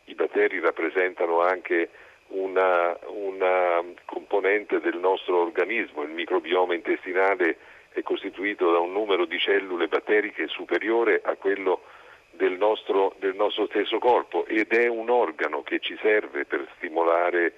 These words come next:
il sistema immunitario e farlo maturare quando nasciamo, subito dopo la nascita. E quindi tutto questo, eh, eh, ci fa capire che noi,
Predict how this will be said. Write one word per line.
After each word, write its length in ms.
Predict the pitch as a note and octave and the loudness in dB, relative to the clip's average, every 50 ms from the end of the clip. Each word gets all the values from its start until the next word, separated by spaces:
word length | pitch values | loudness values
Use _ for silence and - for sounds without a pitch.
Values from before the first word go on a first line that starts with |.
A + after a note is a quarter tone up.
| - - - - _ | -10 -20 -20 -20 _
il 140 | - F#2+ - - | -14 -14 -12 -12
sistema 380 | - F#2 E2+ - - F2+ F2 F2+ | -12 -12 -4 0 0 0 0 -2
immunitario 680 | F2 E2 E2+ F2 E2+ E2 - - G2 F#2+ G2 F#2 F2 | -4 -6 -6 -6 -6 -4 -2 0 2 2 2 0 -2
e 40 | E2+ | -2
farlo 340 | - - F#2 E2 - F2+ E2+ | 0 2 2 2 2 -2 -2
maturare 640 | E2 E2 D#2+ - F2 G2+ A2+ A#2 A2 F#2+ D#2+ D2 | -2 -2 -2 -2 -2 0 2 2 2 2 0 0
quando 460 | - D#2+ D2+ D2 D2 D#2 D2 C#2+ - - - - - - - _ _ | 0 -2 -4 -2 -2 -2 -2 -2 -2 -6 -14 -20 -20 -20 -20 _ _
nasciamo, 720 | - E2 - - - C3 A#2+ A2 F2 D2 D2 C#2+ D2 C#2+ - | -4 -2 -2 0 2 2 4 4 2 0 -2 -6 -8 -8 -10
subito 340 | - - E2 D2 D2+ E2+ E2 | -12 -12 -10 -6 -4 0 2
dopo 260 | E2 D#2+ E2 E2+ E2+ | 2 2 2 0 -2
la 80 | F2 | 0
nascita. 520 | G2 A#2 A2 F#2 - - - - - C#2+ - - - - - - - - - | 0 0 0 0 -2 -4 -8 -6 -6 -8 -8 -10 -14 -20 -20 -20 -20 -20 -10
E 80 | - - | -8 -4
quindi 360 | - - F#4 D#4 C#4 C4 - - _ _ _ | -2 0 0 0 0 -2 -4 -6 _ _ _
tutto 280 | - D#4+ - - D#3 | -2 0 2 2 2
questo, 560 | - - D3+ D3 C3+ - - - G2 G2 - - _ _ _ _ _ _ _ | 2 2 2 0 0 0 2 2 2 2 2 -2 _ _ _ _ _ _ _
eh, 300 | - - - G2 F#2+ - - | -8 -6 -4 -4 -4 -4 -4
eh, 280 | - - - - - - - | -2 -2 -2 -2 -4 -4 -6
ci 120 | - - | -8 -2
fa 160 | - - G#2+ | 2 2 4
capire 400 | F#2+ - - - D#2 D2+ G2+ A2+ | 4 2 0 -2 -2 -2 -2 0
che 100 | - - | 0 -2
noi, 400 | E2+ C#2+ D2+ E2 F2+ F2 D#2+ D2+ | -4 -2 -2 -2 0 -2 -4 -6